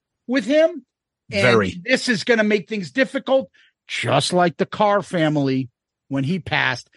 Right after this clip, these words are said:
Speaker 1: that they have, there's gonna be this, ooh, kiss in the,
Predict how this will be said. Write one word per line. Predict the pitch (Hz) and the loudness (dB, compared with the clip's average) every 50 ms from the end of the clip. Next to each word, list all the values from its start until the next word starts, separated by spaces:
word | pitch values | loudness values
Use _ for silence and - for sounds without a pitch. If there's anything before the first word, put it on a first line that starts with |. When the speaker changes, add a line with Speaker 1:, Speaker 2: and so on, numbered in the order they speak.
| _ _ _ _ | _ _ _ _
Speaker 1:
that | 139 131 123 | -8 -6 -2
they | 143 151 147 147 | 0 0 2 2
have, | 147 151 143 143 143 139 139 | 0 0 -2 -4 -6 -10 -8
there's | 139 147 143 127 - - | -6 -6 -4 -6 -6 -2
gonna | - 160 156 147 | 0 0 0 2
be | 151 151 151 | 2 0 2
this, | 139 147 143 123 - | 2 0 0 0 -2
ooh, | 143 135 147 156 165 170 180 185 185 185 190 185 185 185 185 180 175 175 175 165 160 151 151 139 123 | -4 -2 -2 -2 -2 0 0 2 2 2 2 2 2 2 2 2 2 2 2 2 2 2 0 0 -2
kiss | - 180 180 160 - | -2 -2 -2 -2 -4
in | 180 160 151 | -8 -12 -10
the, | 151 143 135 | -10 -10 -10